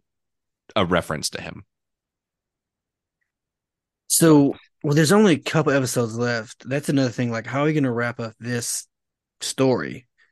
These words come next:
Speaker 2: And
Speaker 1: I
Speaker 2: what's,
Speaker 1: have
Speaker 2: what's
Speaker 1: no
Speaker 2: our, what's our end goal?
Speaker 1: The end goal is
Speaker 2: Big
Speaker 1: going to
Speaker 2: story.
Speaker 1: be, like, a unified group of Mandalorians together with Bo-Katan. Like, I think that's essentially what it's gonna be. And then we're gonna,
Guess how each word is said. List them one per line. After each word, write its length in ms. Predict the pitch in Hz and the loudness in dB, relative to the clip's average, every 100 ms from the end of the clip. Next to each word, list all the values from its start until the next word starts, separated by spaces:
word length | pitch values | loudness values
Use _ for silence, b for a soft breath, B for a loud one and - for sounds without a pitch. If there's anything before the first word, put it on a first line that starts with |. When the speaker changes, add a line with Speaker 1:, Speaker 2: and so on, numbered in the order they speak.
| _ _ - | _ _ -2
Speaker 2:
And 100 | 90 | 2
Speaker 1:
I 40 | 95 | 2
Speaker 2:
what's, 200 | - - | 2 2
Speaker 1:
have 80 | 143 | 0
Speaker 2:
what's 140 | 160 | 2
Speaker 1:
no 60 | 127 | 0
Speaker 2:
our, 140 | - - _ _ | -2 -12 _ _
what's 180 | 147 139 | -6 -2
our 120 | 135 | -2
end 320 | 123 98 139 120 | -2 -6 -4 -4
goal? 440 | 113 110 107 113 b b - | -8 -8 -12 -14 b b 2
Speaker 1:
The 160 | 139 | 4
end 140 | 185 208 | 4 6
goal 200 | 202 190 | 6 6
is 100 | 147 | 6
Speaker 2:
Big 60 | |
Speaker 1:
going 200 | 143 139 | 4 6
to 60 | 123 | 4
Speaker 2:
story. 100 | 117 | 4
Speaker 1:
be, 160 | 117 113 | 4 4
like, 160 | 107 | 2
a 100 | 104 | 2
unified 800 | 101 101 117 113 101 110 101 98 | 0 0 0 0 -2 0 0 -4
group 340 | 92 98 98 95 | -8 -6 -6 -8
of 80 | 87 | -6
Mandalorians 760 | 92 90 90 87 87 87 85 | -4 -4 -4 -2 -2 -4 -8
together 500 | - 85 87 87 87 | -10 -8 -4 -4 -2
with 280 | 85 87 - | -2 -4 -6
Bo-Katan. 720 | 82 85 82 - 82 76 64 - 87 | -4 -4 -4 -10 -10 -12 -14 -8 -2
Like, 140 | 87 | 2
I 100 | 92 | 2
think 280 | - 87 82 | 0 -2 -2
that's 400 | 85 82 - - - | -2 0 -4 -10 -6
essentially 500 | 95 - 98 - 95 | -2 0 0 0 0
what 140 | 87 | 0
it's 100 | 85 | -2
gonna 200 | - 80 | -4 -8
be. 340 | 76 76 76 - | -6 -4 -4 -2
And 120 | 90 | 0
then 120 | 92 | 0
we're 140 | 92 92 | 2 2
gonna, 260 | 95 95 | 2 0